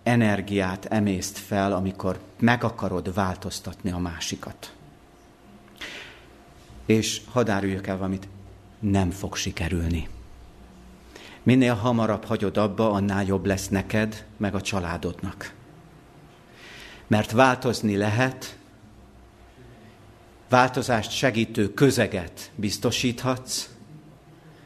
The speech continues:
de megváltozni tudsz, megváltoztatni nem tudsz.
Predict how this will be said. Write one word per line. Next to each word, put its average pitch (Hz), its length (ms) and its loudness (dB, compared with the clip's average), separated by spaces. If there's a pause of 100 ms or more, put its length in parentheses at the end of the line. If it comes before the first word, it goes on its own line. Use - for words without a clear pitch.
(480)
de 101 140 2
megváltozni 98 1000 0 (1500)
tudsz, - 480 0 (160)
megváltoztatni 92 1400 -2 (440)
nem 87 260 -4
tudsz. - 500 -12